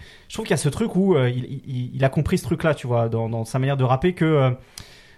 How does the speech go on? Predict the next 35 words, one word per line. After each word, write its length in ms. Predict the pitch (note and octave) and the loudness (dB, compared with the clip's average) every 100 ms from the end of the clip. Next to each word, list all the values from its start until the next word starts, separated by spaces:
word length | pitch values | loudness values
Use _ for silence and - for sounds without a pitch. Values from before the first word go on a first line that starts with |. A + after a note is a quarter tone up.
| _ | _
que, 340 | - C3+ C#3 | -2 0 2
que 160 | B2 C3 | 0 -2
tout, 320 | - G#3 G3 - - | -4 -2 -4 -6 -8
tout, 180 | G#3+ F#3 - - - | -6 -6 -10 -20 -10
tout 140 | G#3 | -2
ne 80 | F#3+ | 0
dépendait 340 | D#3 D#3+ D#3+ | 2 0 0
pas 160 | D#3 E3+ | 2 2
de 60 | |
comment 260 | C3 F3 F3 | 2 2 0
tu 140 | - | 0
vas 80 | D3 | 2
attaquer 240 | C#3+ D#3+ C#3 | 2 0 0
le 80 | |
beat, 200 | C#3 G3 | 0 -2
mais 140 | D3+ C3 | -2 -2
comment 180 | D#3 E3 | -2 -4
tu 120 | C3+ | -2
vas 140 | E3 | -2
écrire 300 | E3+ C3+ F#3 | 0 -4 -4
justement 340 | D3+ C3+ C#3 C3+ | -2 -2 -2 0
pour 120 | B2+ | 2
le 60 | A#2+ | 2
faire. 260 | F3+ F3 - | 2 0 2
Et, 200 | A#2 A#2 | 0 0
euh, 40 | |
je 80 | - | -2
trouve 100 | - | -8
qu'il 140 | C3+ | -8
fait, 120 | B2+ | -8
il 60 | A2+ | -6
fait 140 | - | -6
des 80 | A2 | -8
super 260 | - D3 C#3 | -6 -4 -2
trucs. 380 | - A3 - | 0 -2 -4